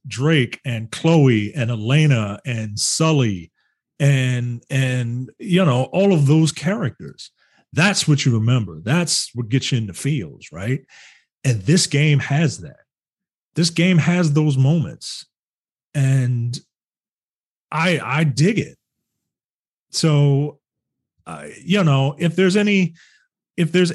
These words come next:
any, uh, i-, if you're wondering about it, I would say, yeah, go ahead and pick it up. If you can wait a month, maybe it'll go on sale,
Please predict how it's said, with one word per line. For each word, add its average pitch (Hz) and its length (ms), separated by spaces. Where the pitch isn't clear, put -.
any, 180 540
uh, 127 260
i-, - 60
if 165 340
you're 160 80
wondering 190 400
about 160 320
it, 151 240
I 180 160
would 175 180
say, 151 220
yeah, 123 300
go 123 220
ahead 123 120
and 117 100
pick 117 180
it 110 100
up. 110 280
If 131 200
you 165 80
can 117 200
wait 139 320
a 175 120
month, 185 360
maybe 139 480
it'll 170 160
go 180 260
on 190 60
sale, - 440